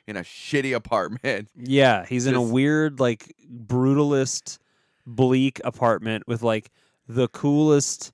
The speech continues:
Speaker 1: Yeah.
Speaker 2: computer setup you could ever <laughs> imagine. He, he has the entire setup from Jurassic Park in his
Speaker 1: Yeah.
Speaker 2: apartment. He has the entire L-, Linux system.
Speaker 1: He's got a whole Linux system.
Speaker 2: <laughs> Yeah.
Speaker 1: He's got an airplane simulator.
Speaker 2: He's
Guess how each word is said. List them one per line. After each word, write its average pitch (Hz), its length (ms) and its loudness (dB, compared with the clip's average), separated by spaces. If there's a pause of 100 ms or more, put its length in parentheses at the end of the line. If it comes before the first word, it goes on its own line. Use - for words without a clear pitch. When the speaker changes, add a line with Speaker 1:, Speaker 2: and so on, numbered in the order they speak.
Speaker 1:
Yeah. 120 340 -4
Speaker 2:
computer 135 600 0
setup 127 440 2
you 117 80 -4
could 110 160 -2
ever 127 400 0
<laughs> 131 300 -2
imagine. 123 500 2
He, 160 240 2 (240)
he 226 240 0
has 190 560 2 (480)
the 143 220 2
entire 160 640 2
setup 143 480 2 (200)
from 131 300 -2
Jurassic 123 500 2
Park 131 380 2 (460)
in 147 260 2
his 131 800 2 (160)
Speaker 1:
Yeah. 139 300 2
Speaker 2:
apartment. 175 400 4
He 147 140 2
has 160 200 6
the 139 120 0
entire 147 420 2
L-, 143 280 -2
Linux 135 460 -4
system. 143 480 -2
Speaker 1:
He's 165 140 -6
got 135 140 0
a 117 40 2
whole 131 260 0
Linux 127 340 -4
system. 117 560 -4
Speaker 2:
<laughs> - 40 -18
Yeah. 131 280 2
Speaker 1:
He's 139 160 -4
got 147 200 0
an 123 100 -4
airplane 143 540 -2
simulator. 131 800 -2
Speaker 2:
He's 139 80 -2